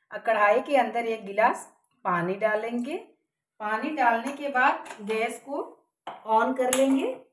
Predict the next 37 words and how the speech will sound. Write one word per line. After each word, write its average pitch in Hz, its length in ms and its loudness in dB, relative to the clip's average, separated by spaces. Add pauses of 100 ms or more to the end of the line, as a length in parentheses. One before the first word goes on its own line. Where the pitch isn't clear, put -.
(1040)
तो - 240 -10
गैस 226 340 0
मेरा 262 300 2
on 214 200 0
हो 254 60 0
गया 269 220 2
है। 277 180 -2 (200)
साथ 233 360 2
में 311 100 2
एक 285 300 -4
जो 277 100 0
हमने 269 360 0
आलू 226 320 0
लिया 220 280 0
था, 214 240 -2 (440)
इसे 262 240 0
कढ़ाई 208 360 4
के 208 180 -4
अंदर 208 360 0 (160)
डाल 170 360 2
देंगे। 214 400 -4 (440)
ये 214 120 0
अच्छे 202 300 0
से 302 140 -2 (320)
boil 190 360 6
हो 220 60 -2
जाए 226 260 2
और 285 120 2 (120)
पक 208 140 -2
जाए। 165 300 -4 (540)
फिर 269 140 0
इसके 294 300 -4
ऊपर 277 280 2
एक 339 180 2 (280)
छन्नी 180 360 -2 (120)
लगा 233 260 4
लेंगे। 262 360 2